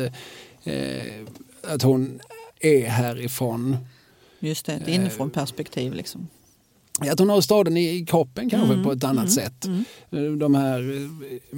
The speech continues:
Speaker 1: eh, Månsback och romare som har flyttat hit och som,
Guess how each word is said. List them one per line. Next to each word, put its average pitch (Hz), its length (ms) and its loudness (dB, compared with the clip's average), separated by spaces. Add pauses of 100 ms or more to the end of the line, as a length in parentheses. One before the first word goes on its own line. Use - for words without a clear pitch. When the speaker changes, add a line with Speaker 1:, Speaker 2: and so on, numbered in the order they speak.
(120)
Speaker 1:
eh, 151 60 -6
Månsback 151 440 0
och 143 120 4
romare 143 380 2
som 135 180 -2
har 131 140 -6
flyttat 123 340 -2
hit 175 320 0
och 156 120 2
som, 143 320 0